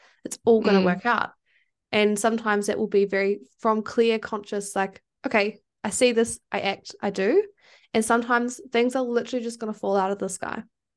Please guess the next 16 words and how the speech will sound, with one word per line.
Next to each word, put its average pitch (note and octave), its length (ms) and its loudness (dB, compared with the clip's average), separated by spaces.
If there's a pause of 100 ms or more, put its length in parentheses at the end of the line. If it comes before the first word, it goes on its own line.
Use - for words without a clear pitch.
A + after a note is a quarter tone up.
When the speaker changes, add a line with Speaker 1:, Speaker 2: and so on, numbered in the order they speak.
(600)
Speaker 2:
Mm-hmm. G3+ 480 2 (280)
Speaker 1:
And A#3+ 160 2
you're A#3+ 100 6
gonna A3+ 200 4
look G#3+ 340 0
so A3+ 300 0
much A#3 300 -4 (1040)
wider A3 640 4
for - 160 -4
opportunities. A3 640 -2
If - 140 -8
you're A3 80 -2
like, G3+ 320 -4
"Okay, G#3 160 -10
I'm G3 120 -4
abundant, B3 580 -2